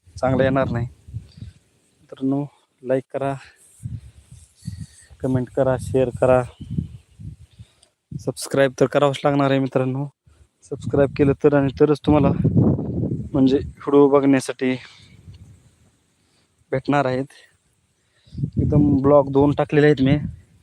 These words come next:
चॅनलला दीड दोन महिने झालेले आहे. दोन हजार सबस्क्रायबर झाले आहेत मित्रांनो तुमच्या आशीर्वादामुळं. असा सपोर्ट राहू द्या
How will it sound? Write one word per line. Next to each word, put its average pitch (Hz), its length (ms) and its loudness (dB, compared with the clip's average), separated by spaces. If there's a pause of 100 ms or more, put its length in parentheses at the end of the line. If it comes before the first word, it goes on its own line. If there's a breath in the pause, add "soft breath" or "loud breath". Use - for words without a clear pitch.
(840 loud breath)
चॅनलला 131 380 0
दीड 135 280 4
दोन 139 260 6
महिने 135 260 2
झालेले 127 300 0
आहे. 131 160 -2 (1160 soft breath)
दोन 131 180 -8
हजार 123 340 -4
सबस्क्रायबर 127 560 -2
झाले 123 240 0
आहेत 123 180 -2
मित्रांनो 120 360 -6
तुमच्या 123 240 -2
आशीर्वादामुळं. - 1500 -4
असा 117 200 -4
सपोर्ट 135 400 -4
राहू 127 140 0
द्या 123 160 -2